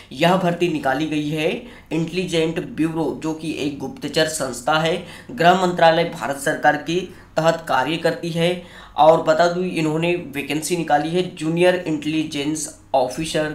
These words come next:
Grade Second Technical। जी हाँ, technical की post है। दो हज़ार तेईस की भर्ती आप लोगों के लिए यहाँ पे जारी कर दी गई है। तो सारी detail यहाँ पे जानने वाले हैं, क्या क्या qualification यहाँ पे रहने वाला है, कौन से candidate इस form को apply कर सकते हैं,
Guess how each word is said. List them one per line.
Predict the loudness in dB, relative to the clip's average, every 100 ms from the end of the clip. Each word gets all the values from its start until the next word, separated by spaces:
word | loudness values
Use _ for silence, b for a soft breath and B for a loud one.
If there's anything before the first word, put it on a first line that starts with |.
| -8
Grade | -4 0 0 -2
Second | -4 -6 -6 -4 -4 -4 -4
Technical। | -2 -2 -2 -4 -4 B B -8
जी | 0
हाँ, | 6 6 4
technical | -2 -2 0 -2
की | -2
post | -8 -4 -4 -2
है। | -2 -2 -4
दो | -6
हज़ार | -4 -2 0 -2 -6
तेईस | -8 -8 -8
की | -8
भर्ती | -8 -8 -10 -12 -12 B B
आप | 6 6
लोगों | 0 -4
के | -4
लिए | -2 -2
यहाँ | -2 -4
पे | -8
जारी | -2 -2 0 -6 -6 0
कर | 0
दी | 0 -4
गई | -4 -4
है। | -10 -10 B B B
तो | 0 2 2
सारी | 0 0 -2 -2 -4
detail | -2 0 0
यहाँ | 2 0 -2
पे | -2
जानने | 2 2 2
वाले | 4 4 4 -2
हैं, | -4 B B B -8
क्या | 4 8 8
क्या | 6 0 -2
qualification | 0 -2 -2 -8 -6 -4 -2
यहाँ | 0 -2
पे | -2
रहने | -2 -2
वाला | 0 2 2
है, |
कौन | 0 -4 -8
से | -8
candidate | -6 -6 -4 -6 -8
इस | -12 -6
form | -2 -2
को | 0 -2
apply | -2 -4 -4
कर | -4 -8
सकते | -8 -10 -6
हैं, | -6 -6